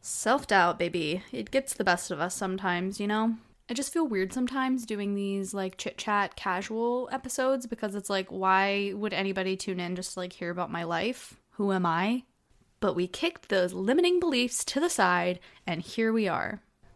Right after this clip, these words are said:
with our February recap chit-chat. I do not have a sparkling water today. Instead, I have the new Starbucks drink. I didn't actually know they were coming out with a new beverage,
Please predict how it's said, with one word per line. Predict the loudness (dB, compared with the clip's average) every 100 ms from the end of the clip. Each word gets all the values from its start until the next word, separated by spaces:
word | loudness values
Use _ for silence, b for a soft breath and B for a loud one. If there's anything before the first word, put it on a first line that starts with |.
| -8
with | -2 0
our | 2 2 4 2 -2 -14
February | -8 0 2 4 4 4 4 0 -2
recap | -4 -4 -2 0 0 0 -8 -16 -12
chit-chat. | -6 -4 -4 -4 -4 -4 -8 _ _ _ _ -2
I | 2
do | 4
not | 4 4
have | 2
a | 0
sparkling | 0 -2 0 -2
water | 0 0 0 -2
today. | 0 2 0 -2 -6
Instead, | -4 -4 -6 -2 2 2
I |
have | 2 2 2 2 2
the | 2
new | 2 2 0
Starbucks | 0 -4 -4 -2 2 4 2 -2 -10
drink. | -4 -4 -4 -8 -2
I | 0
didn't | 0 0 0 0 -2
actually | -2 -2 -2 0
know | 0 0 -2
they | -2
were | -2 -2
coming | -2 -2 0
out | -2 -2
with | -4
a | 0
new | 0 0
beverage, | -2 -2 0 0 0 -4